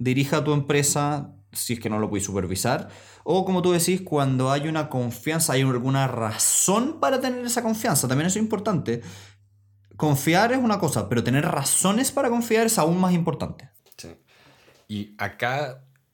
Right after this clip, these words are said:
Speaker 2: recuerdo una charla que fui de mi universidad donde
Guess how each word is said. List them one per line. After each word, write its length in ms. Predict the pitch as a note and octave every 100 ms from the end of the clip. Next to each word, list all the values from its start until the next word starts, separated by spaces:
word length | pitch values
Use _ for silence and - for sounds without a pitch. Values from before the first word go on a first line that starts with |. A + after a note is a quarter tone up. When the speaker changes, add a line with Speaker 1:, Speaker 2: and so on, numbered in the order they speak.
| _ _ _ _ -
Speaker 2:
recuerdo 360 | G#2 G2 G#2+
una 200 | A2+ G#2
charla 340 | - A2+ A2 B2
que 100 | B2
fui 760 | - A2+ A#2 A#2+ B2 B2 B2 C3 _ _ _
de 140 | G#2+
mi 80 | G#2
universidad 400 | G#2+ G#2 - C3+
donde 480 | A#2 G2+ F#2+ G2 -